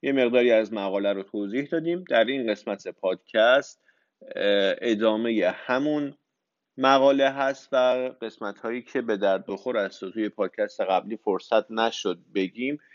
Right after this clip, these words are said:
اینجا در موردشون صحبت می‌کنیم. پس با من همراه باشید. قبل از اینکه زیرکنیه‌های کیوبیک وارد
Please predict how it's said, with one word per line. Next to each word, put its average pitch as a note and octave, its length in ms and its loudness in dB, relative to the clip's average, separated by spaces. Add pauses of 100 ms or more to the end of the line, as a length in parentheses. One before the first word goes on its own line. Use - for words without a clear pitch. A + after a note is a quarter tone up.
(280)
اینجا G#2 300 0
در G#2+ 200 6
موردشون G#2 720 -4
صحبت F#2 640 -2
می‌کنیم. E2 440 -12 (540)
پس G#2 240 0
با G2 120 0
من G#2 180 -2
همراه E2+ 480 -4
باشید. - 340 -14 (1800)
قبل F#3 260 6
از F3 180 4
اینکه F3+ 340 2
زیرکنیه‌های A#2 920 0
کیوبیک G2+ 800 -4
وارد G2 400 0